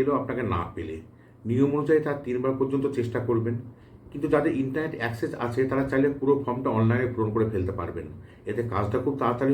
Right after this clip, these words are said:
হবে আর ভুলের সম্ভাবনা অনেকটা কমে যাবে, আর এতে বিএলওদের উপরে চাপটা কিন্তু হালকা হবে। তো বন্ধুগণ, এটাই ছিল আমাদের আজকের আলোচনার বিষয়। আপনাদের মতামত, মতামত অবশ্যই কমেন্ট করে জানাবেন, আর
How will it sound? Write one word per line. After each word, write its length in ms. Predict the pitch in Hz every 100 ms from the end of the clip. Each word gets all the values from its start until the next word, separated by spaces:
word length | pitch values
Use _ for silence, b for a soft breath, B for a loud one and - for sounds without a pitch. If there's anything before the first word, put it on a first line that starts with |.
| 139
হবে 140 | 165 151
আর 60 | 110
ভুলের 180 | 110 117
সম্ভাবনা 340 | 107 98 104 127
অনেকটা 200 | 120 113
কমে 160 | 87 82 78
যাবে, 180 | 71 80 - B B B -
আর 60 | 98 101
এতে 160 | 113 131 -
বিএলওদের 440 | 110 120 123 120 123
উপরে 140 | 123 147
চাপটা 220 | 107 107 113
কিন্তু 160 | 113 104
হালকা 260 | 90 90 85
হবে। 180 | 82 85 - - - - B B B B
তো 80 | 156
বন্ধুগণ, 400 | 143 165 165 175 143
এটাই 160 | 151 151
ছিল 100 | 156
আমাদের 200 | 151 151 110
আজকের 280 | 120 - 139 127 - - - B B B 107
আলোচনার 380 | 120 120 127 117 101
বিষয়। 280 | - 123 135 - B B B
আপনাদের 380 | 110 120 120 120 107
মতামত, 360 | 107 113 123 107
মতামত 340 | 104 104 120 120
অবশ্যই 340 | 107 113 - -
কমেন্ট 200 | 104 113
করে 120 | 113 110
জানাবেন, 340 | 95 95 104 110 - B B B
আর 60 | 101